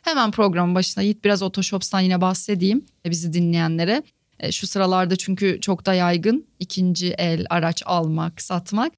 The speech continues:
Böyle bir ihtiyacınız varsa sizin de Otoshops'u ziyaret edebilirsiniz. İşlemlerinizi güvenle yapabileceğiniz bir yer Otoshops.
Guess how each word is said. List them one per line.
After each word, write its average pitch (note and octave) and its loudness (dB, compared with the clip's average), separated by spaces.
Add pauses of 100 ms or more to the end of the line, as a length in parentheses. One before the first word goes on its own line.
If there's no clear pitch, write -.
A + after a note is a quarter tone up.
(120)
Böyle G#3+ 4
bir F#3 2
ihtiyacınız F3+ 2
varsa C4+ 2
sizin E3+ -2
de C4 2 (340)
Otoshops'u A#3+ 0
ziyaret G#3+ 0
edebilirsiniz. A3 0
İşlemlerinizi F#3+ 0
güvenle F#3+ 0
yapabileceğiniz F3 0
bir E3+ 0
yer E3 2
Otoshops. F3 -2